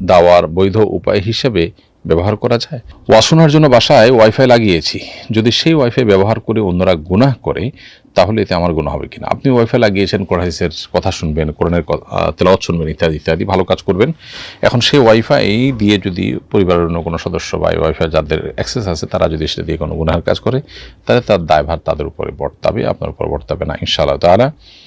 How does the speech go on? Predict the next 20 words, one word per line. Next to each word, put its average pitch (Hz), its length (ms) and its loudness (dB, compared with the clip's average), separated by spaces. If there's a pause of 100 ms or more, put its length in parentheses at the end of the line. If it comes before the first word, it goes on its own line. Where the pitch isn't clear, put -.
(220)
কারণ 78 240 0
কোরআন 80 240 -4
কারিমে 85 280 -4
আল্লাহ 78 180 -4
বলেন, 76 300 -8
বলেছেন, - 260 -4
"ওয়াল্লাহ 80 280 0
তাজিরু 76 340 -4
ওয়াজরাতুন 80 440 -4
উজরা 87 220 -4
উখরা", 139 260 -2 (400)
কোনো 82 280 -2
পাপের, 98 340 2 (640)
উম, 85 180 -8 (100)
পাপীর 85 420 -2
পাপের - 280 0
বোঝা 87 340 -4 (500)
অন্য 85 280 0
কোনো 98 280 -2
ব্যক্তি - 380 -4